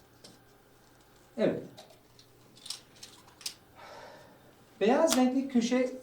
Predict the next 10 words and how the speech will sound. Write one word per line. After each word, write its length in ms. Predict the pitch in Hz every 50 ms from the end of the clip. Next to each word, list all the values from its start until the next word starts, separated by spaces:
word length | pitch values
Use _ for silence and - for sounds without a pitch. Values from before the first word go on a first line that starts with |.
| - - -
karesinden 560 | 214 208 220 220 214 - 208 214 226 226 220 -
başladığımızda 880 | 190 185 185 - 190 160 175 170 156 - - - - 110 - - - -
ve 140 | 123 123 -
beyaz 360 | 117 143 175 202 220 214 -
devam 300 | 147 139 165 190 202 180
ederek, 280 | - 117 - - - - - - - - - - - _ - -
yolumuzu 420 | 123 120 117 120 120 123 - - -
değiştirmeyerek, 800 | 127 117 110 - - 143 131 117 107 98 92 - - - -
devam 260 | 98 98 98 120 - 180
ederek 460 | 175 - - - - - - -